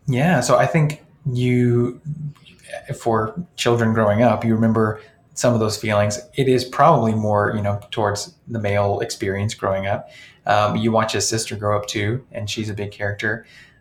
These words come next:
Um, and then his parents, actually, that's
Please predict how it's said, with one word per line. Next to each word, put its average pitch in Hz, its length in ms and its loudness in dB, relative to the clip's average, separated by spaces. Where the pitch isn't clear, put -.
Um, 101 420 0
and 107 200 -4
then 104 360 0
his 117 300 -8
parents, - 560 -4
actually, 107 540 -10
that's 104 440 -2